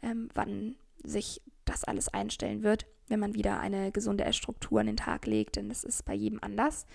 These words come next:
Es kommt auch ein bisschen drauf an, wie lange man davor eine un-, ein ungesundes Essverhalten hatte. Ähm, aber einfach ein kleiner Reminder an dich, dass es so normal ist und du damit auch nicht alleine bist.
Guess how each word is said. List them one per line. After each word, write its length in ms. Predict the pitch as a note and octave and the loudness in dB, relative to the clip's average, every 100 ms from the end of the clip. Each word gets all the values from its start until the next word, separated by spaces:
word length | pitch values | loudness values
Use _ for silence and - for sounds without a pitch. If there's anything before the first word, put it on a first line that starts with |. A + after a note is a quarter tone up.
| - | -12
Es 100 | - | -6
kommt 160 | - G#3+ | 0 2
auch 120 | - | 2
ein 60 | G#3+ | 2
bisschen 220 | G#3 A3 | 0 0
drauf 300 | - G#3+ - | 0 0 0
an, 160 | G3+ G#3 | 2 2
wie 60 | |
lange 240 | G#3 G3 G#3 | 2 2 2
man 140 | G#3 | 0
davor 480 | G#3 - G#3+ G3+ G#3 - - | 0 2 4 6 4 -4 -10
eine 280 | - G#3+ - | -2 0 2
un-, 260 | F#3+ G3+ G#3+ - | 2 0 -2 -4
ein 120 | G3 | -2
ungesundes 480 | G3 A#3 B3+ C4 - | 4 6 6 4 2
Essverhalten 600 | B3 - B3+ B3 B3 B3+ | 0 2 2 2 2 0
hatte. 280 | B3 C4+ C#4+ - _ - - - _ - - | 2 0 0 -10 _ -20 -20 -20 _ -10 0
Ähm, 320 | A3 G3+ G3+ | 4 4 2
aber 280 | - G3+ G3+ | 0 2 2
einfach 340 | - G#3 - | 0 -4 -4
ein 80 | A#3 | -6
kleiner 320 | - G#3 G3+ | 0 2 4
Reminder 380 | G3+ G3+ G#3+ G#3 | 2 2 0 0
an 120 | G#3+ | 0
dich, 200 | G#3+ A3 | 2 2
dass 220 | - - - | 2 0 0
es 120 | - | 4
so 240 | G#3 G#3+ - - - - | 6 6 4 -14 -6 4
normal 400 | G#3+ G3+ G3 G3 | 6 6 4 4
ist 160 | - | 2
und 140 | G#3+ - | 2 4
du 20 | |
damit 260 | G#3 G3+ G#3 | 4 4 0
auch 160 | - | 4
nicht 220 | A#3 - | 4 4
alleine 400 | A#3+ B3 B3+ A3+ | 6 10 10 10
bist. 380 | F#3 F3 - - | 8 4 2 -6